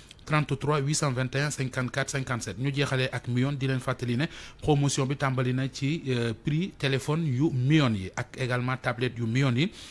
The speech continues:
Mion di Android bu baax, Mion di tablette yu baax, euh, lépp loo soxla ci téléphone. Mi ngi ci téléphone yu, euh, Mion yi, seen njëg yomb lool.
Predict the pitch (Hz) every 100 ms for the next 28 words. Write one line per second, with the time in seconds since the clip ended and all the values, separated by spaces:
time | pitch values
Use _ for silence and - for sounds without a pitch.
0 | - - - - - 139 165 135 143 143
1 | 139 139 143 - 123 123 120 139 143 131
2 | 131 139 139 123 - 123 123 123 - 113
3 | 127 139 - 117 113 - 101 107 104 104
4 | 104 104 104 98 - - - - - 127
5 | 156 156 147 - 135 123 123 135 131 -
6 | 147 240 - - - - - - - 135
7 | 175 175 160 156 151 156 147 131 127 131
8 | 127 120 131 151 123 123 220 196 147 143
9 | 131 123 117 127 120 113 143